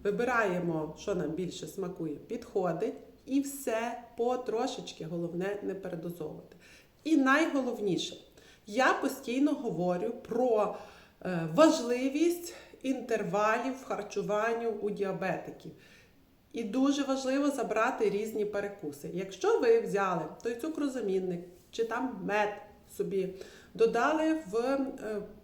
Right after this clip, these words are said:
продукти, навіть випічку зробили домашню з тим, і ви оце їсте під час основного прийому їжі, у вас не буде так підніматися цукор крові. Адже, е,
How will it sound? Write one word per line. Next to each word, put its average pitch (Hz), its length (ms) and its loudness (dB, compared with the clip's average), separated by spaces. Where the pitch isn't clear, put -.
продукти, 233 480 -2
навіть 254 340 -4
випічку 185 520 -4
зробили 170 380 -4
домашню - 600 -8
з - 40 -20
тим, 175 240 -8
і 208 280 4
ви 240 200 4
оце 175 520 0
їсте 175 680 -2
під 170 120 -8
час 180 220 -4
основного 175 500 -2
прийому 143 580 -8
їжі, 196 680 -4
у 180 40 -6
вас 226 360 -2
не 180 100 -2
буде 262 500 -2
так 196 360 -6
підніматися 185 880 -6
цукор 175 380 -6
крові. 151 360 -8
Адже, 269 400 -4
е, 170 260 -4